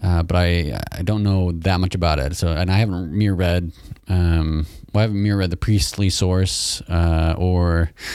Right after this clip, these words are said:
say, like, First and Second, uh, Chronicles. I think it's, like, mm, a priestly influenced, uh, books, books. Um,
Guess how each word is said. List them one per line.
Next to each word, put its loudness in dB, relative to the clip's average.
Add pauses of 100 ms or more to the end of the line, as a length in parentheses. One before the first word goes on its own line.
(220)
say, -4
like, -2
First 0
and -2
Second, 0
uh, 2
Chronicles. 0
I 2
think 0
it's, -2
like, 0
mm, -2
a 0
priestly 0
influenced, 0
uh, 0 (180)
books, -2
books. -2 (580)
Um, 0